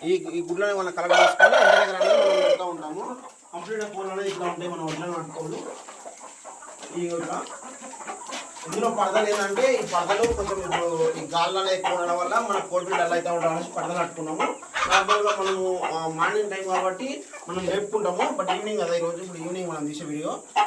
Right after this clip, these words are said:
కాబట్టి ఇవి కిందికి దించిన మనకు సాయంత్రం ఇబ్బంది అవుతుంది అనేసి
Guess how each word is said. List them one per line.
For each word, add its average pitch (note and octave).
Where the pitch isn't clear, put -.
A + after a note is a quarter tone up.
కాబట్టి G3
ఇవి G3+
కిందికి F#3
దించిన F3
మనకు D#3
సాయంత్రం F3+
ఇబ్బంది E3+
అవుతుంది D#3+
అనేసి D#3